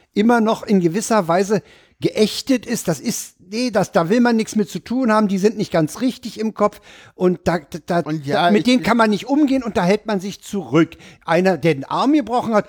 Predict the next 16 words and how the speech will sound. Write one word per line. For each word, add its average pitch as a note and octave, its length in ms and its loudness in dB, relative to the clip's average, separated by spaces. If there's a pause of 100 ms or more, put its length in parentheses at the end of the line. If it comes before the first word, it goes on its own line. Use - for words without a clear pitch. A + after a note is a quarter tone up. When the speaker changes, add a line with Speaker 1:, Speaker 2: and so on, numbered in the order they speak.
(120)
Speaker 1:
ja D3 260 4
gut, D3 300 -8 (140)
hat C#3 160 0
er D3 80 2
den F3 80 0
Arm B3 160 0
gebrochen, D#3 300 2 (220)
den C#3 100 -4
kann D3 120 0
ich D3+ 60 0
doch D3+ 60 0
besuchen F#3 380 -2
gehen. B2+ 180 0 (100)
Speaker 2:
Ja, D3 120 -8
ja. D#3 120 -6
Speaker 1:
Aber D#3 320 2